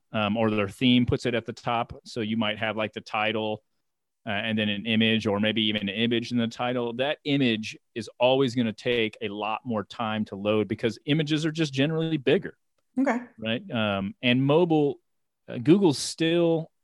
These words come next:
Speaker 1: pushing the tests at a slow, a slower, fast three G speed. So in the United States, eighty percent of people are on,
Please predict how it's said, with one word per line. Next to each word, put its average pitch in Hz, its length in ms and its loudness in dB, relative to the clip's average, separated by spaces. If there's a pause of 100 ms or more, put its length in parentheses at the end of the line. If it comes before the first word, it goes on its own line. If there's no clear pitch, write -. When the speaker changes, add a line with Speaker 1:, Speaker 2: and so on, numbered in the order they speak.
(680)
Speaker 1:
pushing 127 540 0
the 113 100 -4
tests 123 480 0
at 113 100 -4
a 101 80 -6
slow, 120 720 2 (580)
a 117 40 -12
slower, 156 320 6
fast 127 400 0
three 117 220 2
G 101 200 -2
speed. 87 500 -8 (640)
So 107 540 2 (160)
in 127 80 2
the 127 60 4
United 156 440 2
States, - 580 0 (680)
eighty 139 200 2
percent 131 320 0
of 104 80 -2
people 110 420 0
are 107 80 -4
on, 95 320 -4